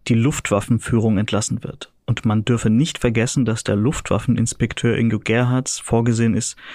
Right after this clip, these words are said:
Chef des nato-Kommandos in Brunsum zu werden. Ihn aus dem Weg zu räumen, wäre ein durchschlagender Erfolg der nato-Spionage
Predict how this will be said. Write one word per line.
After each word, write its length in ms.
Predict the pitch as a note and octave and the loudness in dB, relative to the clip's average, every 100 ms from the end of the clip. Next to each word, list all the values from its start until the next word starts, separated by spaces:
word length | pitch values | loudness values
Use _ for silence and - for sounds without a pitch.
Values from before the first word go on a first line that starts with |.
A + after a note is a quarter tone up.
| - | -14
Chef 280 | - - A#2+ | -6 -2 -2
des 300 | - A#2+ - - | -2 -4 -4 0
nato-Kommandos 1080 | A#2 G#2+ A#2 - A2+ - A2 G#2+ G#2+ G2+ | 0 2 0 0 -2 0 0 2 0 -2
in 220 | - A2+ G#2 | 0 0 0
Brunsum 640 | G#2 A#2 A#2+ G2 G2 - | 0 0 2 0 -2 -4
zu 240 | - - G#2 | -6 -2 -2
werden. 320 | F#2+ - - - - - - | -2 -4 -8 -10 -20 -12 0
Ihn 240 | C3+ E3+ | 2 2
aus 240 | C#3+ C#3 | 0 0
dem 180 | - C3 | 2 2
Weg 240 | A2+ A#2+ - | 2 0 -2
zu 160 | - | -2
räumen, 400 | G2+ A2+ A2 A2 - | 0 2 2 0 0
wäre 260 | A2+ A2 | 0 2
ein 160 | A2 A2 | 2 0
durchschlagender 720 | - B2 C3+ - G#2+ G#2+ A2+ | 2 0 0 0 0 0 0
Erfolg 600 | E2 - - A#2 A#2+ - - - - _ | -2 -2 0 2 0 -4 -16 -20 -20 _
der 100 | A#2 | 0
nato-Spionage 1300 | A2 G#2+ A#2+ A#2 - - G#2+ G2+ G2 G2+ G#2 A2+ | 2 2 0 -2 -2 0 2 2 0 0 0 -2